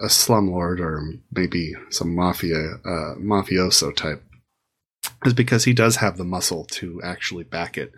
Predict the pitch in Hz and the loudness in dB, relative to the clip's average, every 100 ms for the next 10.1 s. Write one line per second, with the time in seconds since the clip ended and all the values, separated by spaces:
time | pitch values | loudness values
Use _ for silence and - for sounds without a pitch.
0 | - - - - - 139 127 120 117 - | -12 -8 -6 -6 2 4 6 6 2 -4
1 | _ 123 - - 143 143 143 143 123 117 | _ -20 -14 4 6 8 8 6 4 2
2 | - 127 117 110 101 90 - - 104 98 | 4 4 4 4 0 -2 -6 -6 -8 -6
3 | - 117 104 98 92 104 107 107 113 120 | -4 -2 -2 -4 -4 -4 -2 -2 -6 -6
4 | - - 120 110 104 - 110 107 95 101 | -4 2 2 2 -4 -2 0 2 0 0
5 | 110 127 - - - - - _ _ _ | 0 -2 -8 -20 -20 -20 -20 _ _ _
6 | _ _ 135 123 120 120 120 117 110 - | _ _ 6 8 8 8 6 4 4 2
7 | - - 135 147 151 127 123 110 107 127 | 0 -2 2 6 6 6 4 2 2 4
8 | 113 107 - - - 127 117 104 - 110 | 4 2 -8 -12 0 2 4 2 0 -2
9 | - - - 120 - - 110 107 110 107 | 2 2 2 2 -2 2 4 6 6 4